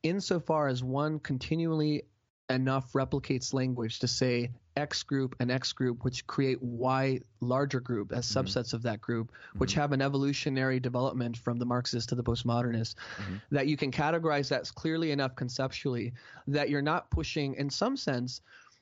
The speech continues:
Speaker 1: a narrative that when people say, "Well, what about these examples that show it's not happening?" I don't think an argument against that is to say, "Look, there's no broom closet here that I'm talking about. I'm talking about something different." It's like, still, broom closet or not,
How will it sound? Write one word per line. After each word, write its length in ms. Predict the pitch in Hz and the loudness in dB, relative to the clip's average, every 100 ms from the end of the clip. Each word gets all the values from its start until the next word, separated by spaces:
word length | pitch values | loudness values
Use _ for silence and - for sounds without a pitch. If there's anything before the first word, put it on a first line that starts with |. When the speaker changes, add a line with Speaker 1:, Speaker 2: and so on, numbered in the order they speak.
| _ _ _ | _ _ _
Speaker 1:
a 80 | 139 | 0
narrative 640 | 135 165 190 - 127 123 127 | 2 2 0 0 -2 -4 -6
that 340 | 131 139 139 - | -2 0 0 -2
when 140 | 143 | -2
people 260 | 175 180 165 | -2 -2 -2
say, 280 | 160 143 | 0 0
"Well, 180 | 131 131 | 0 0
what 160 | 123 165 | 2 2
about 240 | 180 147 | 2 2
these 180 | 151 156 | 0 0
examples 520 | 139 139 180 170 131 | 0 0 0 0 0
that 100 | 123 | -2
show 180 | 120 139 | 0 0
it's 140 | 127 | 2
not 140 | 139 127 | 0 0
happening?" 580 | 147 196 151 123 120 127 | 0 0 0 -2 -4 -2
I 100 | 135 | 0
don't 160 | 202 214 | 0 0
think 160 | 196 | 0
an 80 | 160 | 2
argument 320 | 143 185 160 | 2 2 0
against 200 | 131 127 | 0 0
that 100 | 131 | 0
is 100 | 127 | -2
to 60 | - | 0
say, 180 | 131 120 | 0 2
"Look, 300 | 156 190 117 | 2 0 2
there's 160 | 160 | 0
no 160 | 175 226 | 2 2
broom 240 | 196 233 | 2 0
closet 360 | 226 196 135 131 | 0 0 0 -2
here 240 | 127 131 | -2 -2
that 120 | 127 123 | 0 -2
I'm 100 | 120 | 0
talking 300 | 165 180 139 | 0 0 -2
about. 200 | 120 92 | 0 -2
I'm 80 | 151 | 0
talking 220 | 202 190 | 0 0
about 100 | 165 | -2
something 220 | 151 135 | -2 -2
different." 380 | 151 - 131 120 | -2 -2 -4 -4
It's 140 | - | -2
like, 120 | 160 | -2
still, 500 | - - - 214 123 - - - - - _ _ | -2 -2 0 0 0 -8 -20 -20 -20 -20 _ _
broom 200 | - 190 | 0 0
closet 340 | 202 226 202 160 | 2 2 2 0
or 80 | 143 | 2
not, 320 | 185 143 | 2 0